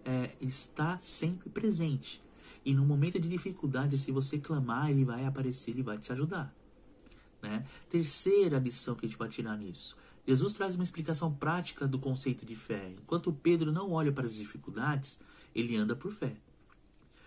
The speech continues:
Porque Pedro tava na dificuldade, ele tava naquela situação, e ele era um pescador, ele sabia dominar um barco, mas ele estava na situação que ele não conseguia controlar, o barco estava, é,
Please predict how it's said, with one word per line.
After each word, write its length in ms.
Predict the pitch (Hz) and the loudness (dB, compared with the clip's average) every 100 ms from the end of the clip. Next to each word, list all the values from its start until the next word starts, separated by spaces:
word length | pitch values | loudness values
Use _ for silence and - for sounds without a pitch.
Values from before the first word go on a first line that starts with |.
| - | -2
Porque 240 | 131 147 | 0 2
Pedro 280 | 143 196 220 | 6 6 6
tava 220 | 208 214 | 2 0
na 100 | 208 | 0
dificuldade, 680 | 208 - 208 214 160 110 104 | 0 -2 -2 0 0 0 -4
ele 80 | 117 | -6
tava 240 | 143 147 | -2 -2
naquela 320 | 165 156 170 | -2 -2 -4
situação, 580 | 165 170 170 160 - 131 | -4 -4 -4 -4 -2 -2
e 100 | 107 | -2
ele 100 | 104 | -4
era 100 | 120 | -4
um 40 | 131 | -2
pescador, 580 | 139 139 170 160 139 - - | -2 0 0 2 2 0 -8
ele 140 | 123 123 | -6 -4
sabia 460 | - 143 - 170 | -2 -2 0 0
dominar 280 | 190 190 185 | 0 -2 -2
um 60 | 175 | 0
barco, 340 | 165 131 - | 2 0 -2
mas 120 | 117 | -2
ele 80 | 135 | 0
estava 340 | 135 156 180 185 | 0 0 -2 0
na 160 | 180 | 0
situação 720 | 175 170 160 156 - 175 196 214 - - | -2 -4 -4 -2 0 0 -2 -4 -12 -18
que 300 | - 180 190 | -4 -2 0
ele 140 | 196 196 | 0 0
não 140 | 190 | -2
conseguia 500 | 190 185 165 135 190 | -2 -4 -2 0 0
controlar, 800 | - 190 185 175 147 143 180 208 - - - | 0 -4 -2 2 4 4 0 -4 -12 -20 -4
o 60 | 160 | 0
barco 320 | 143 156 170 | 2 2 2
estava, 440 | 165 170 165 156 - - - - - - - | 0 -2 -2 -4 -8 -20 -20 -20 -20 -18 -2
é, 440 | 139 143 131 120 | 4 6 4 2